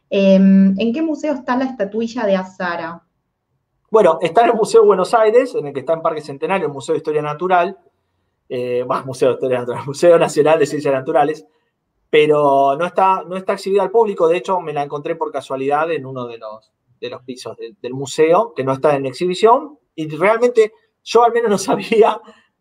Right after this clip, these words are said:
Speaker 2: qué
Speaker 1: Claro.
Speaker 2: estatua era. Bueno, hasta que averigüé, ahí consulté, y era justamente, eh, bueno, eh, y encontré esa imagen maravillosa en el libro de, de Gaspa-, de Gasparri y Ator, que, que les adjuntan seguramente ahí en, en la información suplementaria, en las lecturas suplementarias,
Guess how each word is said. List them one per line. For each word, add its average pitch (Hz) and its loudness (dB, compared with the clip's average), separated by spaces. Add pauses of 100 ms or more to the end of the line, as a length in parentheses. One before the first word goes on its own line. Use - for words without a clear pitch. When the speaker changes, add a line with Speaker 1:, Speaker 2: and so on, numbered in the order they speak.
(160)
Speaker 2:
qué 175 -2
Speaker 1:
Claro. 214 0
Speaker 2:
estatua 190 2
era. 214 2
Bueno, 165 -4
hasta 143 -6
que 139 -6
averigüé, 143 -2
ahí 147 -4
consulté, 165 -2
y 185 0
era 135 -6
justamente, 135 -12
eh, 131 -8
bueno, 175 0 (420)
eh, 131 -8
y 139 -2
encontré 147 0
esa 180 2
imagen 185 0
maravillosa 160 0
en 143 -10
el 135 -10
libro 147 -4
de, 131 -8 (280)
de 135 -4
Gaspa-, 135 -2 (120)
de 123 -10
Gasparri 160 -2
y 156 0
Ator, 160 0
que, 127 -10 (600)
que 120 -10
les 120 -14
adjuntan 131 -6
seguramente 131 -6
ahí 135 -2
en, 117 -12
en 123 -14
la 123 -6
información 131 -4
suplementaria, 147 0
en 131 -10
las 127 -12
lecturas 147 -6
suplementarias, 170 -6